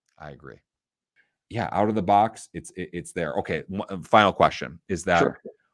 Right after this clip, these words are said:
Speaker 1: what are you most excited about for the future? So, like, what's coming to Shape that's just gonna blow everybody's socks off?
Speaker 2: There's a reason I'm here. And it's because there is just, just isn't anything like it.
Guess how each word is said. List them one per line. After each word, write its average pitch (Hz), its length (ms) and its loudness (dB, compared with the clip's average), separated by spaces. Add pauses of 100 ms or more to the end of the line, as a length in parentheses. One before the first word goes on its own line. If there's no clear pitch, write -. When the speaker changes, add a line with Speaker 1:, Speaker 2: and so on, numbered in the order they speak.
Speaker 1:
what 117 420 4
are 127 140 0
you 98 360 -4
most 92 560 -4
excited 85 500 -2
about 107 400 2 (300)
for 92 160 -6
the 80 60 -10
future? - 560 -10
So, 92 180 -2
like, 92 140 0
what's 104 440 2
coming 80 680 -10 (720)
to 87 120 -8
Shape 78 480 -4 (320)
that's 87 200 -2
just - 180 -10
gonna 82 200 -8 (800)
blow 104 220 0
everybody's 85 360 -4
socks - 280 -10
off? - 160 -18 (300)
Speaker 2:
There's 90 160 4
a 98 40 4
reason 82 280 4
I'm - 120 -4
here. - 180 -16 (680)
And 92 140 4
it's 107 160 0
because 80 640 -2 (1000)
there 87 120 0
is 101 160 -2
just, - 240 -10
just - 160 -8
isn't 71 200 -8
anything 65 260 -10
like 64 220 -6
it. 69 180 -6